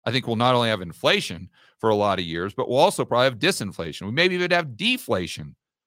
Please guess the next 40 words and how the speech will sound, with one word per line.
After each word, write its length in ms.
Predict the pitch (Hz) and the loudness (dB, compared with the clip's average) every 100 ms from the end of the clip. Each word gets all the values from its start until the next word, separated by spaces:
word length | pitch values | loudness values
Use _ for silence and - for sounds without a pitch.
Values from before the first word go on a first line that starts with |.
| _ | _
for 120 | - 123 | -2 0
a 40 | |
couple 300 | - 113 98 | 2 0 0
of 80 | 87 | -6
the 100 | 92 | -4
years. 420 | 87 76 69 - - | -4 -6 -10 -12 -2
But 140 | 123 - | 0 4
overall, 1080 | 147 135 127 - - 202 208 117 104 110 _ _ _ | 4 6 2 0 2 6 8 6 4 0 _ _ _
we 100 | 131 | -2
have, 260 | 123 123 120 - | 2 4 2 0
we'll 160 | 120 | 0
have 180 | 123 123 | 2 2
significant 500 | - 120 127 117 101 | -2 -2 -2 -4 -8
inflation 500 | - - 117 107 104 - | -8 -2 -2 -2 -6 -6
like 260 | - 120 117 | 0 0 0
the 80 | 107 | -4
nineteen 380 | 101 - 98 | -4 -6 -10
forties. 460 | 85 120 123 90 - - - _ _ - | -6 0 0 0 -6 -18 -20 _ _ -2
But 100 | 135 | 2
I 100 | 156 | 2
do 220 | 143 240 | 0 -2
see 140 | - | 0
a 80 | 202 | 4
lot 160 | 165 156 | 6 4
of 80 | - | 2
hysteria 680 | 139 - 131 135 110 78 71 _ - | -2 -2 0 2 2 -2 -10 _ -6
around 400 | 120 127 127 131 | 0 4 4 2
the 60 | |
dollar 320 | 113 120 120 123 | 0 4 4 4
losing 580 | 113 131 117 117 113 - _ | 2 0 0 -4 -4 -10 _
reserve 340 | 110 101 113 95 | -10 -2 -2 -2
status. 600 | - 110 101 76 73 - _ - _ _ | -2 0 0 -2 -10 -16 _ -20 _ _
And 220 | 131 135 | -4 -2
when 260 | 131 180 202 | -2 -2 0
you 160 | 208 190 | 0 -2
see 260 | - 156 | -2 -2
this 220 | 151 147 | 0 -2
type 300 | - 139 127 | -2 0 2
of 140 | 123 107 | 0 -2
hysteria, 920 | 107 - - - 123 117 92 73 | -4 -4 -8 0 2 4 2 -4